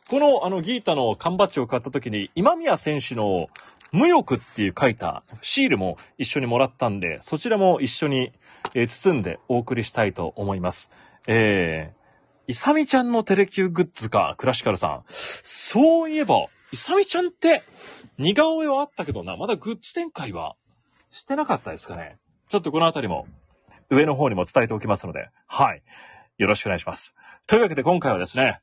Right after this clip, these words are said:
えー、シーズンも折り返したということで、えー、さらにここから上を目指していこう、オーオーオーキャンペーンということで、えー、柳田選手の二百五十五ホームランのテレキューとホークスのコラボグッズ、ビッグ缶バッジを一名の方にプレゼントします。その後ですね、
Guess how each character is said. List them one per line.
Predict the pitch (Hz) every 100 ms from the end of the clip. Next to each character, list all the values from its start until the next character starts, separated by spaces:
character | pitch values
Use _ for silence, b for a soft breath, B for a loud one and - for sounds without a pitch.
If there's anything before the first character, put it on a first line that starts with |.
| -
え | 123 123 127 120
ー、 |
シ | 190
ー |
ズ | 165
ン | 123
も | 107
折 | 175
り |
返 | 190 185
し | 175
た | 131
と | 117
い | 131
う | 160
こ | 151
と | 156
で、 | 131 90 - b
え | - 117 113
ー、 |
さ | 110
ら | 196
に | 143
こ | 123
こ | 131
か | 143
ら | 143 127 - -
上 | 127 156
を | 147
目 |
指 | 156
し | 180
て | 160
い | 156
こ | 170 147
う、 | 180
オ |
ー |
オ | 220 220 226 196 226
ー |
オ | 196
ー |
キ | -
ャ | 196
ン |
ペ | 185 202
ー |
ン | 160
と | 123
い | 123
う | 127
こ | 127
と |
で、 | 113 - B B B
え | 104 101
ー、 |
柳 | 104 135
田 | 139
選 | 135 139
手 | 113
の | 107
二 | 110 127
百 | 165 165
五 | 151
十 | 139 147
五 | 143 139
ホ | - 156
ー | 156
ム | 156
ラ | 143
ン | 143
の | 156 165 - B -
テ | 143
レ | 143
キ | 131
ュ |
ー |
と | 117
ホ | 110 143
ー |
ク | 135
ス | -
の | 113
コ | 151
ラ | 196
ボ | 202
グ | 180
ッ |
ズ、 | 160 - 127 107
ビ | 175
ッ | 170
グ | - 311
缶 | - 277
バ | 277
ッ | 269
ジ | - -
を | 135 - _ - -
一 | 98 -
名 | 113 104
の | 92
方 | 101 101
に | 90
プ | 101
レ | 101
ゼ | 101
ン | 95
ト | 101
し | -
ま | 127
す。 |
そ | -
の | 202
後 | 202 127
で |
す | -
ね、 | 95